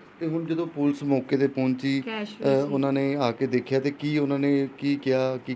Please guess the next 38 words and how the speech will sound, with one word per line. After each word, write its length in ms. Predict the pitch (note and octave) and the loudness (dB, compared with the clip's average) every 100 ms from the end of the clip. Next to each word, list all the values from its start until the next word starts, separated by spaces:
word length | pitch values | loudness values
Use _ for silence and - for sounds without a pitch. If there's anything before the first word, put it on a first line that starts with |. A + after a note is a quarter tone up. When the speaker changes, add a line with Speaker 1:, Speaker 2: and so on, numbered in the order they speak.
| - | -4
Speaker 1:
ਕਿੰਨੀ 220 | C3 C#3 | 0 0
ਕੁ 100 | C#3+ | 2
ਦੇਰ 220 | C3 B2+ | 2 2
ਤੱਕ 220 | C3 A#2+ | 0 -2
ਇਹ 220 | B2+ B2 A#2+ - - - - | -2 -4 -6 -12 -20 -20 -6
ਚੀਜ਼, 280 | B2+ A#2+ C3 | -4 2 4
ਜਿਹੜੇ 380 | C3+ A#2+ B2 B2 | 4 4 2 2
ਬਦਮਾਸ਼ 480 | A#2+ A2+ A2+ A2 | 2 0 0 -2
ਇਹਨਾਂ 160 | A#2 A#2+ | -4 -2
ਨੂੰ 120 | B2 | -4
ਕਾਬੂ 280 | B2 A#2 A2 | -4 -8 -8
ਕਰ 180 | A2+ A2 | -10 -10
ਲੂਗੇ? 220 | A2 G#2+ - - - - - - - - A#3 | -14 -16 -20 -20 -20 -20 -20 -20 -20 -8 0
Speaker 2:
ਹਾਲੇ 220 | B3 C#4 | 4 4
ਤੇ 120 | C#4+ | 0
ਫਿਲਹਾਲ 380 | C#4 C#4 B3+ C4 | -2 2 4 4
ਇਹ 180 | C4 B3 | 2 2
ਵਾਲੀ 180 | B3 A#3 | 0 2
ਗੱਲ, 240 | A#3 A#3+ | 2 2
ਮਤਲਬ 260 | A#3+ A#3+ B3+ | -2 -2 0
ਮੈਂ, 400 | B3 A#3+ A#3 A3 | 2 2 2 -2
ਮੈਨੂੰ 500 | A#3+ A#3+ A#3 A#3+ B3 | -4 -2 -2 -2 -2
ਇੰਨਾ 240 | A3+ A#3+ | -2 -2
ਕਿ 240 | - A#3 A3+ | -4 -12 -8
ਸਭ 180 | - A3 | -6 -6
ਕੁਛ 260 | B3+ B3+ | -6 -4
ਬਸ, 220 | B3 B3+ | -4 -4
ਹਾਂ, 180 | B3 A#3+ | -6 -6
ਉਹਨਾਂ 260 | A#3+ A#3 A#3 | -4 -2 0
ਨੇ 100 | B3 | 0
ਆਪਣੇ 200 | A#3+ A#3+ | -2 -2
ਵੱਲੋਂ 220 | A#3+ A#3+ | 0 0
ਕਿਹਾ 200 | A#3 A3+ | 0 0
ਕਿ 100 | A#3+ | -2
ਅਸੀਂ 140 | B3+ | -6
ਪੂਰੀ 260 | C#4+ A3+ G#3+ | -8 -4 -4
ਕਾਰਵਾਈ 460 | A3 G#3+ G#3 G3 G#3+ | -2 -2 -2 -2 -4
ਕਰਾਂਗੇ 560 | G#3 F#3+ A3 A3+ D4 | -4 -4 -6 -4 -4